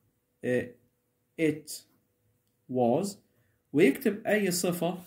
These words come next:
للدرس. ممكن يكتب important، مهم، useful، مفيد،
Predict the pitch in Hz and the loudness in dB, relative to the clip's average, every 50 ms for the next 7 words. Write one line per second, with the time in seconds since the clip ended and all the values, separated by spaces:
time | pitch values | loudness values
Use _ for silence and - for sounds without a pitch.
0 | - - - - - - - - 123 135 131 117 120 123 139 170 208 202 - - | -20 -20 -20 -20 -20 -20 -12 -8 -2 -2 -2 -2 2 4 4 4 4 2 -4 -8
1 | - - _ _ _ _ _ _ _ - 240 240 - 240 202 180 175 - - - | -10 -14 _ _ _ _ _ _ _ -4 -2 0 0 0 0 0 -2 -6 -4 0
2 | 156 147 147 - - - 190 160 151 151 - 156 143 139 143 - 139 143 143 - | 0 0 0 -2 -4 0 0 0 0 0 0 0 0 0 2 0 0 0 -2 -6
3 | - - 127 117 120 131 151 185 202 202 - - _ _ _ _ _ _ _ _ | -8 -6 -6 -2 0 0 0 0 0 -4 -6 -12 _ _ _ _ _ _ _ _
4 | _ _ _ _ 127 123 139 151 151 - - - 135 127 120 - - 127 123 113 | _ _ _ _ 0 2 4 4 4 0 -4 -2 -2 -2 -2 -2 -2 -4 -4 -4
5 | - - 139 156 185 202 202 - | 0 0 0 0 0 -2 -4 -8